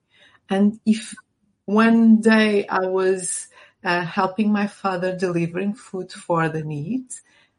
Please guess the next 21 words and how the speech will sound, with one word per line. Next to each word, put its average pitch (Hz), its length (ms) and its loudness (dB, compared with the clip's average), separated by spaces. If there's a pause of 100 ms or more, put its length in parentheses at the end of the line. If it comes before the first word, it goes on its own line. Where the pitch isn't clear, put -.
(140)
the 196 140 0
other 202 160 2
moment 202 460 0
I 202 120 -2
was 190 360 -2
dressing, 180 760 -4
being 170 260 -4
dressed 185 680 -6
to - 80 -16
see - 160 -16
the 180 120 -6
mayor. 180 540 -6 (580)
And 208 220 4
that 247 320 -2
was 214 240 0
one 220 420 0
way 170 400 -4 (420)
of, 160 560 -8 (380)
um, 156 500 -8 (800)
be 180 500 -6 (360)
and 165 360 -4